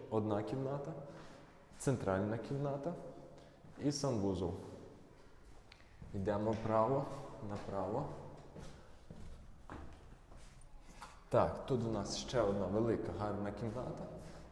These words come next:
Тут може бути додатковий стіл працювати з окремим санвузлом. Це, м, комерційне приміщення знаходиться по вулиці Вересневій в Гостомелі. Е, поруч дитяча площадка, один багатоквартирний будинок, гарна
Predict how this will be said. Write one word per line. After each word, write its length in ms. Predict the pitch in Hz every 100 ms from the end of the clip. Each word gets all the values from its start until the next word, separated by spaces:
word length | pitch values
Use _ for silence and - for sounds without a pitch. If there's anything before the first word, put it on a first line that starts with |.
| -
Тут 140 | 110
може 300 | 110 110 110
бути 240 | 101 98 98
додатковий 600 | 101 95 - 110 104 104
стіл 340 | - 143 180
працювати 680 | - - - 160 165 165 160 - - - - -
з 320 | 85 98 127 156 123
окремим 500 | - 107 127 120 113
санвузлом. 800 | 117 107 98 95 82 90 180 208 - - -
Це, 220 | - 135
м, 480 | 127 - 113 107 110 -
комерційне 500 | 117 104 - 113 104
приміщення 640 | 101 113 117 - 113 98
знаходиться 540 | 101 110 - 110 - 104
по 120 | 123
вулиці 340 | 117 107 -
Вересневій 800 | 95 95 131 143 - 139 110 95
в 60 | 92 98
Гостомелі. 680 | 107 - 107 104 120 160 - - - - - -
Е, 200 | 110 107 -
поруч 220 | 117 107 110
дитяча 380 | 113 104 107 - -
площадка, 540 | 110 - 104 92 -
один 300 | 92 110 135
багатоквартирний 800 | 123 127 - 123 120 - 117 117 113
будинок, 360 | 110 117 113 - - - -
гарна 360 | 107 113 113